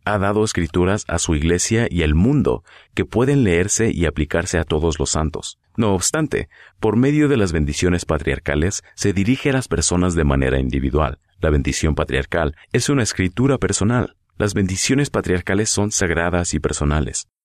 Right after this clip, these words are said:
Se puede compartir con los familiares más cercanos, pero no se debe leer en voz alta en público, ni permitir que otras personas la lean o la interpreten. Ni siquiera el patriarca, el obispo o el presidente de rama deben interpretarla.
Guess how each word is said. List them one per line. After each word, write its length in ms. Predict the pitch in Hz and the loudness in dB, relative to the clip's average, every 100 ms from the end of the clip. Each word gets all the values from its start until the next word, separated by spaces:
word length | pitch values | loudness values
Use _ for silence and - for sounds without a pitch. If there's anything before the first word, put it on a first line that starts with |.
| _ _ | _ _
Se 160 | - 92 | -6 -2
puede 240 | 95 101 | 0 0
compartir 500 | 101 90 76 - 104 | 0 -2 -2 -2 -2
con 140 | - 95 | 0 0
los 120 | 85 | 0
familiares 540 | 80 80 80 82 87 | 0 2 2 0 2
más 160 | 87 90 | 0 2
cercanos, 540 | 82 73 101 78 - - - _ - | -2 0 -2 -2 -6 -16 -20 _ -2
pero 220 | 110 113 | 0 2
no 140 | 131 | 2
se 180 | 139 165 | 2 0
debe 200 | 143 123 | 2 2
leer 260 | 98 87 95 | 4 4 4
en 120 | 87 | 2
voz 260 | 90 95 | 2 0
alta 280 | 92 92 98 | 0 0 0
en 120 | 82 | -2
público, 540 | 78 123 104 - 78 73 - - - | 0 0 0 0 -2 -4 -10 -20 -2
ni 140 | 92 | 0
permitir 540 | 87 82 82 80 123 123 | 0 0 0 0 -2 0
que 120 | 113 | -2
otras 280 | 110 113 - | 0 -2 -2
personas 580 | 92 - - 95 95 | -4 -2 0 0 0
la 120 | 87 80 | 0 0
lean 420 | 95 92 73 85 - - _ | 2 0 -2 -4 -12 -20 _
o 80 | 85 | -2
la 100 | 78 | 0
interpreten. 680 | 78 78 - 104 - 57 - _ - | 0 -2 -2 -2 -2 -6 -8 _ 0
Ni 140 | 92 | 0
siquiera 340 | 92 90 113 123 | 2 0 0 0
el 80 | |
patriarca, 640 | 117 78 87 92 101 104 104 | 0 -2 0 0 0 -2 -2
el 120 | - 71 | 0 0
obispo 500 | 67 90 - 95 92 | 2 0 0 0 2
o 160 | 85 | 2
el 100 | 71 | 2
presidente 580 | - 71 - 78 90 95 | 0 -2 0 2 2 0
de 100 | 82 | 0
rama 320 | 78 82 80 | 0 0 0
deben 240 | 69 69 67 | 2 2 2
interpretarla. 800 | 64 69 - 67 71 67 - | 0 -2 -2 -2 -2 -4 -6